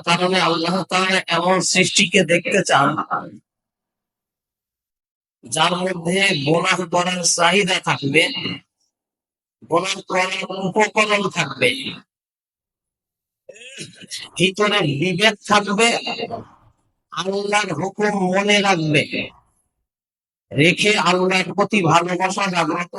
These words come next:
হয়ে আল্লাহর আযাবের ভয়ে গুনার প্রতি লালসা থাকা সত্ত্বেও গুনাহ থেকে ফিরে তাকাবে,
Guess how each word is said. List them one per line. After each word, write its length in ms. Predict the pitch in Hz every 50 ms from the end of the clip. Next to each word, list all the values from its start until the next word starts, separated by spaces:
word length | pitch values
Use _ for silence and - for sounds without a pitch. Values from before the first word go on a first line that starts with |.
| 185 165
হয়ে 220 | 180 190 196 202 196
আল্লাহর 420 | 175 165 170 170 170 180 185 180 165 156
আযাবের 580 | 160 156 151 160 175 175 175 170 175 190 180 - 151
ভয়ে 360 | 127 127 147 165 175 185 196 208 226 - - 202 208 - - - _ _ _ _ _ _ _ _ _ -
গুনার 320 | 156 175 180 185 185 190 -
প্রতি 280 | - 190 185 185 208 190 175
লালসা 480 | 170 147 156 170 180 175 - 208 190 170 165
থাকা 260 | 185 175 - 185 180 170
সত্ত্বেও 520 | - - 175 170 170 - _ 202 202 208 208 185 151
গুনাহ 300 | 143 - 160 165 165 160 160
থেকে 220 | 165 165 - 151 147
ফিরে 320 | - - 185 170 160 185 165
তাকাবে, 420 | - 160 139 127 120 120 123 110